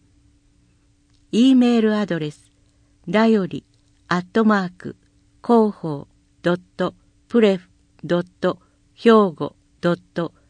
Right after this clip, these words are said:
エルジー、ドット、ジェーピー。だよりの綴りは、ディーエーワイ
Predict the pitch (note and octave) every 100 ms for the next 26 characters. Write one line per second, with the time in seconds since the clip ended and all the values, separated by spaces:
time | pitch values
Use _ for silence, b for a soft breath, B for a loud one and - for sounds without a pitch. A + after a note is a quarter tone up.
0 | _ F3 F#3+ A3 G#3+ A3+ F3+ - - E3
1 | E3 _ F3 - _ - G3 G#3 G3+ -
2 | F3 C#3 _ _ _ _ _ _ _ _
3 | _ _ _ _ _ _ _ _ - A#3
4 | B3+ A#3+ F#3 E3+ E3 - E3 F#3+ F3+ D#3
5 | D3 D3 _ _ _ - C#3+ G#3+ G#3+ G3+
6 | _ _ _ G3 G3 D3 - _ - F3
7 | F#3+ G#3